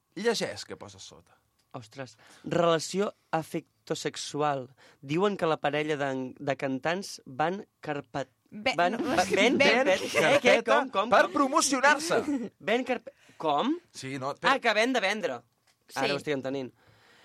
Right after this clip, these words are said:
Speaker 2: Diuen que la parella de cantants ven carpeta per promocionar-se. Com que ven carpeta? Què vol dir que ven carpeta?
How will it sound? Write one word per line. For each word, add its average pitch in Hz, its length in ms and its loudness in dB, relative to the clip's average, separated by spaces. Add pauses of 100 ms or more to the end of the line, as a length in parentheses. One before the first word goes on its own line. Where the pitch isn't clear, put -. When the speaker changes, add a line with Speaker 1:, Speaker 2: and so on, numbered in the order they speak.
(220)
Speaker 2:
Diuen 214 240 -2
que 262 80 0
la 220 120 2
parella 190 200 0
de 247 80 0
cantants 190 400 -6
ven 185 160 -4
carpeta 208 460 -4
per 190 160 -6
promocionar-se. 147 720 -8
Com 220 180 -6
que - 80 -6
ven 135 160 -6
carpeta? 147 340 -6
Què 160 80 -10
vol 202 140 -6
dir 196 80 -10
que - 80 -10
ven 131 140 -10
carpeta? 131 480 -12